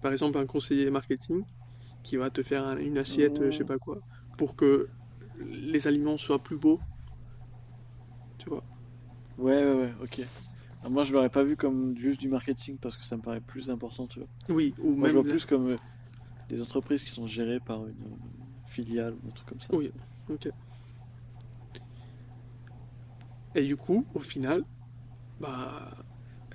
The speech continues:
Speaker 1: euh,
Speaker 2: Mais ouais,
Speaker 1: il
Speaker 2: ouais,
Speaker 1: se,
Speaker 2: ouais.
Speaker 1: il se peut que tu payes, euh, trop cher pour, euh, des pâtes, quoi.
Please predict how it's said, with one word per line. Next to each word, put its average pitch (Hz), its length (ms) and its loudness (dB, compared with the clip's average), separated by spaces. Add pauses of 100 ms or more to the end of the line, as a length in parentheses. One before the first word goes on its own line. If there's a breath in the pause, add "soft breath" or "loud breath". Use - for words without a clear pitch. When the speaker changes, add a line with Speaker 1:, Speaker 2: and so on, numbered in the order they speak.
Speaker 1:
euh, - 80 -6
Speaker 2:
Mais 127 140 6
ouais, 127 220 8
Speaker 1:
il 120 60 6
Speaker 2:
ouais, 120 80 4
Speaker 1:
se, 120 140 6
Speaker 2:
ouais. 160 80 10
Speaker 1:
il 165 100 0
se - 120 2
peut 170 180 10
que 151 180 8 (200)
tu - 100 -4
payes, 156 440 6
euh, - 220 -6 (300)
trop 156 360 -2
cher 165 320 2
pour, 139 340 2
euh, 127 100 0
des 123 120 -6
pâtes, - 260 -4
quoi. - 200 -6